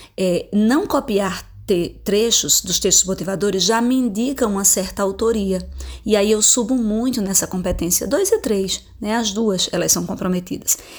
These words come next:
Então, não copie trechos dos textos motivadores. "Fabiana, eu posso copiar a ideia? Eu posso pensar na ideia?" Pode. Pode sim. Você pode pensar a ideia do texto e, claro, é,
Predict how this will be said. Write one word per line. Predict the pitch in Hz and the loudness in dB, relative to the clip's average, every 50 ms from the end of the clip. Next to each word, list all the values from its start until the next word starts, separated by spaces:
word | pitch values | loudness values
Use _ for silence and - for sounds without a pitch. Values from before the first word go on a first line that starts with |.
| - - | -12 -6
Então, | 294 - 240 233 | -2 2 4 4
não | 233 262 302 330 | 6 6 4 4
copie | - - 311 302 - - - - 226 208 196 196 196 | 4 4 2 2 0 -2 -4 -2 0 0 0 0 -2
trechos | 196 - - 190 180 175 - - - - - - - - - - - | -4 -4 -4 -2 -2 -2 -2 -2 -2 -2 -4 -6 -12 -20 -20 -12 -8
dos | 190 190 233 240 226 | -6 -4 -2 -2 -2
textos | - - 196 180 - - 170 | 0 0 0 0 0 -2 -2
motivadores. | 190 180 180 185 175 180 185 180 - - - - - - - - - - - - - | -4 -4 -4 -4 -4 -2 -2 -2 -4 -4 -4 -4 -4 -4 -6 -10 -20 -20 -20 -14 -4
"Fabiana, | - 302 294 311 320 294 | 0 2 2 4 4 2
eu | 302 302 | 2 2
posso | 359 339 349 - - | 2 2 2 2 2
copiar | - 226 - - 208 196 185 180 | 0 -2 0 0 0 2 2 2
a | 175 | 0
ideia? | 170 165 165 202 208 202 185 175 170 190 190 - - - - - | 0 0 0 2 2 2 2 2 0 -4 -8 -12 -20 -20 -8 -4
Eu | - 202 | -2 -2
posso | 208 - 247 269 262 - - | 2 2 2 2 2 0 0
pensar | - 208 196 196 - - 202 202 | -2 -2 0 2 2 2 2 0
na | 196 | 0
ideia?" | 190 185 196 180 165 | 0 2 2 0 0
Pode. | - - _ - - 233 214 196 180 156 185 180 170 - _ _ _ _ _ _ _ _ - - _ _ | -2 -4 _ 2 4 6 6 4 4 0 -4 -8 -10 -12 _ _ _ _ _ _ _ _ -20 -20 _ _
Pode | - 208 214 220 220 320 | 0 2 2 2 2 2
sim. | - - - - 196 180 170 175 | 2 2 2 2 2 0 -2 -2
Você | - - 196 | -4 -4 -4
pode | 190 - 202 196 196 214 | -2 0 0 0 0 0
pensar | - 226 226 233 - - 202 180 175 | -4 -4 -2 0 0 0 0 0 0
a | 180 | 0
ideia | 175 175 175 180 175 180 | 0 0 0 0 0 0
do | 175 180 | -2 -4
texto | 175 - - 185 180 180 190 - - 302 - - _ _ _ _ _ _ _ _ _ _ _ - - - - - | -6 -4 -2 -2 0 0 0 -2 -2 -4 -10 -12 _ _ _ _ _ _ _ _ _ _ _ -20 -20 -14 -6 -2
e, | 208 220 | -2 -2
claro, | - - - 190 185 180 175 190 220 262 - - - - - - _ - | -2 2 2 4 4 4 2 2 0 -2 -6 -10 -18 -20 -20 -12 _ 0
é, | 190 196 196 196 196 190 190 190 185 180 180 175 175 175 175 | 2 2 4 4 4 4 4 2 2 2 2 2 0 -2 -4